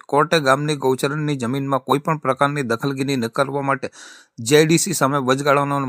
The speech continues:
મનાઈ હુકમ ફરમાવ્યો છે. સુવા ગ્રામ પંચાયત દ્વારા જી આઈ ડી સી વિરુદ્ધ કોર્ટમાં દાવો દાખલ કરવામાં આવ્યો હતો, જેમાં જણાવવામાં આવ્યું હતું કે જૂના સર્વે નંબર છસો બોતેર અને હાલના સર્વે નંબર ત્રેપન ઓબ્લિક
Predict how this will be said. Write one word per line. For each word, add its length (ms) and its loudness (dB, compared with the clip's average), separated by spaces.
મનાઈ 360 -2
હુકમ 220 -2
ફરમાવ્યો 540 -6
છે. 160 -14
સુવા 320 2
ગ્રામ 260 0
પંચાયત 440 -2
દ્વારા 300 0
જી 100 0
આઈ 140 -2
ડી 140 -4
સી 120 -2
વિરુદ્ધ 240 -8
કોર્ટમાં 400 0
દાવો 220 2
દાખલ 300 0
કરવામાં 440 -2
આવ્યો 220 -8
હતો, 140 -10
જેમાં 320 0
જણાવવામાં 500 0
આવ્યું 260 -2
હતું 160 -8
કે 160 4
જૂના 340 2
સર્વે 300 2
નંબર 300 -2
છસો 340 -2
બોતેર 440 2
અને 160 -2
હાલના 340 2
સર્વે 300 -2
નંબર 320 -2
ત્રેપન 460 -2
ઓબ્લિક 300 -2